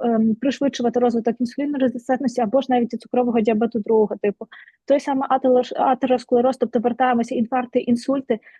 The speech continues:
На жаль, у пацієнтів, які споживають велику кількість трансжирів, вони частіше виникають. А, вуглеводний обмін, засвоєння поживних речовин.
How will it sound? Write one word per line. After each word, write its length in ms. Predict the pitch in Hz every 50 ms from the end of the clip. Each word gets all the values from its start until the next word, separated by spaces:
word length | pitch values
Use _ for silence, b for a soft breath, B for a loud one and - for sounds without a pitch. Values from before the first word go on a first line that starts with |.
| b _ _
На 180 | 240 247 233
жаль, 180 | 233 262 269 254
у 60 | 220
пацієнтів, 480 | - 247 240 - 262 262 277 - - 220
які 200 | 233 - 277 254
споживають 520 | - _ 240 214 233 220 240 240 226 -
велику 300 | 226 226 247 240 - 208 -
кількість 300 | - 233 233 - 233 - _
трансжирів, 420 | - 226 214 233 233 240 311 311 -
вони 420 | 240 220 220 240 247 247 240 240 - _ _
частіше 480 | - 247 220 - - 262 240 - 254
виникають. 560 | 220 208 202 196 196 - - 180 170 - - _ _ _ _ _ _ _ _ _ _ -
А, 400 | 226 220 214 214 208 208 214 202 196 - _ _ _ _
вуглеводний 840 | 226 226 240 247 226 269 247 285 285 247 285 277 269 262 - 226 220
обмін, 380 | - - 220 226 202 226 214 208
засвоєння 460 | 247 240 - _ 277 294 294 277 254
поживних 580 | - 254 247 233 208 254 262 247 254 254 - -
речовин. 480 | 254 247 - - 247 220 226 202 202